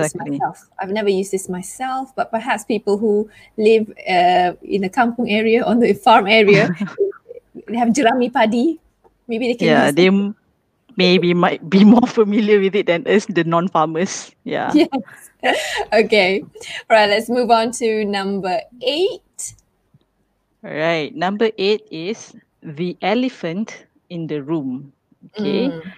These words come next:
Speaker 1: It means an obvious problem that
Speaker 2: Mm-hmm.
Speaker 1: people avoid from discussing. Okay. So
Speaker 2: Right.
Speaker 1: you don't want to discuss about it. You are ignoring the elephant in the room. All right. So an elephant is a big animal, right?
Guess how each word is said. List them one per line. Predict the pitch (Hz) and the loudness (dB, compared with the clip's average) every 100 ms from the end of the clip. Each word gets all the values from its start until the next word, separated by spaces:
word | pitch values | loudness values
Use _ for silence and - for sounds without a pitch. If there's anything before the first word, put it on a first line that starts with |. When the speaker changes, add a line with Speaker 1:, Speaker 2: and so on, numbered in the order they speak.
| _ | _
Speaker 1:
It | - 160 | -4 -2
means | 165 196 185 240 269 - - - | 2 2 4 4 4 0 -20 -4
an | 170 165 | -2 2
obvious | 170 175 185 226 - | 2 2 2 0 0
problem | - 151 156 156 226 370 359 - _ _ - | 0 2 2 2 0 0 -6 -14 _ _ -4
that | 156 | -2
Speaker 2:
Mm-hmm. | 208 | -2
Speaker 1:
people | 202 208 - | -2 -2 -2
avoid | 170 147 151 196 208 156 - | -4 -4 2 4 4 0 -4
from | 160 147 | -6 -6
discussing. | 143 - 156 - 160 135 147 143 _ 147 | -8 -6 -8 -6 -10 -8 -12 -16 _ -16
Okay. | 143 147 185 - 214 208 | -10 -8 -8 -8 -8 -2
So | |
Speaker 2:
Right. | 175 | 2
Speaker 1:
you | 180 | 2
don't | 160 190 | 4 4
want | 202 208 | 4 2
to | 196 | 0
discuss | 147 180 - 185 170 | 0 -2 -2 -4 -2
about | 147 156 147 | 0 2 0
it. | 139 - _ _ _ - | -4 -10 _ _ _ -6
You | 170 | -2
are | 160 - | 0 0
ignoring | 165 170 165 170 185 165 | -2 0 2 2 0 0
the | 147 | 0
elephant | 147 156 156 143 | -2 -4 -6 -4
in | 147 | -4
the | 143 135 | -6 -6
room. | 143 127 139 _ _ | -6 -8 -10 _ _
All | 127 | -8
right. | 135 185 - - - _ | -4 -2 -4 -12 -20 _
So | - | -6
an | 160 | -4
elephant | 170 185 220 185 | 0 0 2 2
is | 175 | 2
a | 156 | 2
big | 196 147 | 2 2
animal, | 170 180 190 170 | 0 2 2 4
right? | 165 196 | 4 2